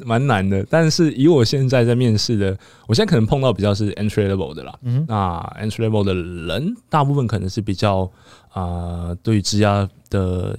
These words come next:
Speaker 1: 想法稍微比较少的。
Speaker 2: 欠缺。
Speaker 1: 对，欠缺。但是，诶，其实在教练这一块，可能我觉得也是有些，某部分来讲也是偏少的。对，那我以前的面试的，的经验就是觉得，嗯，怎么讲，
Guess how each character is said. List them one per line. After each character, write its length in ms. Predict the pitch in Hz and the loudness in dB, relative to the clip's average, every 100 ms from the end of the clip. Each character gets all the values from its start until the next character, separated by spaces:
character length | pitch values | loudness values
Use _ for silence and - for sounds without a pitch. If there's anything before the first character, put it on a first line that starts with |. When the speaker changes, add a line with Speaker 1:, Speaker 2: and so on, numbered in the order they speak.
| 107 | -10
Speaker 1:
想 320 | - 95 123 | -6 -4 -2
法 240 | 117 87 | -4 -4
稍 200 | 92 - | -6 -2
微 160 | 104 95 | 0 -2
比 60 | 90 _ _ _ - | -4 _ _ _ -6
较 120 | 120 | -2
少 180 | - 76 | 0 -2
的。 60 | |
Speaker 2:
欠 120 | 95 113 | -2 -2
缺。 180 | 110 - - | -2 -4 -4
Speaker 1:
对， 80 | - | 0
欠 280 | - - 104 | 0 2 0
缺。 200 | - 117 | 0 -2
但 180 | - 143 | 2 2
是， 80 | 147 - | 0 -2
诶， 100 | 139 | -4
其 180 | 170 - | -2 -2
实 140 | 107 | 0
在 200 | 101 123 110 _ _ _ - | 2 0 0 _ _ _ -8
教 140 | 131 | 0
练 120 | 123 | 0
这 120 | 113 113 | 2 0
一 60 | |
块， 220 | 98 107 | -2 -4
可 140 | 98 95 | -4 -4
能 260 | 90 90 95 | -4 -4 -6
我 60 | |
觉 160 | 92 92 | -4 -4
得 80 | 92 | -4
也 220 | 92 85 | -4 -6
是 340 | - 131 110 90 _ _ _ _ | -4 -2 -2 -6 _ _ _ _
有 180 | - 107 | -6 -2
些， 120 | 101 - | -2 0
某 140 | 113 | 0
部 120 | 147 | 2
分 100 | 180 | 0
来 100 | 123 | 0
讲 120 | 104 | 0
也 60 | 92 | -2
是 80 | 95 | -2
偏 180 | 98 95 | -2 -2
少 160 | - - | -4 -10
的。 80 | - _ _ _ | -16 _ _ _
对， 100 | 95 | -8
那 120 | 117 | -2
我 180 | 160 175 | 2 2
以 60 | 139 | 2
前 180 | - | 2
的 80 | 104 | 0
面 180 | 127 123 | 2 2
试 220 | 110 123 | 2 0
的， 240 | 101 92 85 | -2 -2 -6
的 140 | - 101 | -8 -6
经 280 | - 117 123 | -4 -2 0
验 200 | 117 104 | 0 0
就 160 | 107 | -2
是 160 | 101 110 | -2 -4
觉 220 | 98 95 | -4 -4
得， 240 | 92 90 107 - - _ - | -2 -4 -6 -14 -20 _ -8
嗯， 560 | 90 87 87 90 101 113 | -4 -4 -4 -6 -10 -12
怎 120 | - | -8
么 80 | 95 | -6
讲， 180 | 92 95 | -4 -8